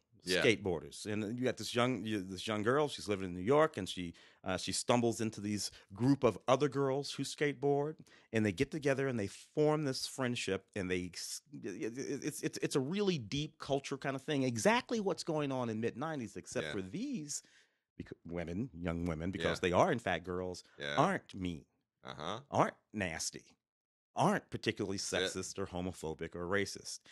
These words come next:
Speaker 2: And it really is just about how they've all got each, now they're obnoxious,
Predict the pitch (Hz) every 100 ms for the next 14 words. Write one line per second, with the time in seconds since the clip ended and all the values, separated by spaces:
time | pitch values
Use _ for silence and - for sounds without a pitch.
0 | _ - 151 156 147 139 175 226 175 165
1 | 131 117 - 135 135 131 120 117 135 127
2 | 113 131 117 - 143 139 131 131 131 123
3 | 110 131 120 139 151 170 302 320 175 180
4 | -